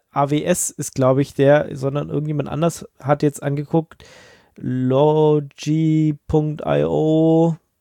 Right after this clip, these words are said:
irgendein anderer Dienst will das jetzt, äh, will das jetzt auf jeden Fall auch forken und dann wahrscheinlich eine, ähm, eine Foundation gründen und die, der, der Cloud Native Foundation oder sowas übergeben. Also,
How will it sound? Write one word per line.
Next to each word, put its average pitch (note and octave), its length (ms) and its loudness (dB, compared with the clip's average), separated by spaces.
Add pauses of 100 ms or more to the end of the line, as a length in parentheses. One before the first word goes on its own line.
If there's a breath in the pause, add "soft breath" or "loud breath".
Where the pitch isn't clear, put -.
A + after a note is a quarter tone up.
(140)
irgendein D3 560 -6
anderer D3 300 2
Dienst D#3 680 -2
will D3 400 6 (640 soft breath)
das C3+ 220 0
jetzt, C#3 400 2
äh, C#3 340 0
will C#3+ 100 4
das C#3 120 0
jetzt C#3+ 160 -4
auf C3 120 -2
jeden C3+ 160 0
Fall C#3+ 140 0
auch C3+ 200 -4
forken C#3 480 2
und C#3 160 -8
dann C3 160 -2
wahrscheinlich C3+ 560 -2
eine, C3 640 0 (520 soft breath)
ähm, C3 460 -2
eine D3+ 100 -2
Foundation D3 600 4
gründen C3+ 420 -2
und C3 160 -4
die, C3+ 540 2
der, C3+ 260 4
der C3 220 2
Cloud C3+ 240 0
Native C3 240 -4
Foundation B2+ 540 -4
oder B2+ 180 -2
sowas B2 440 -4
übergeben. C3 680 0
Also, B2+ 320 -4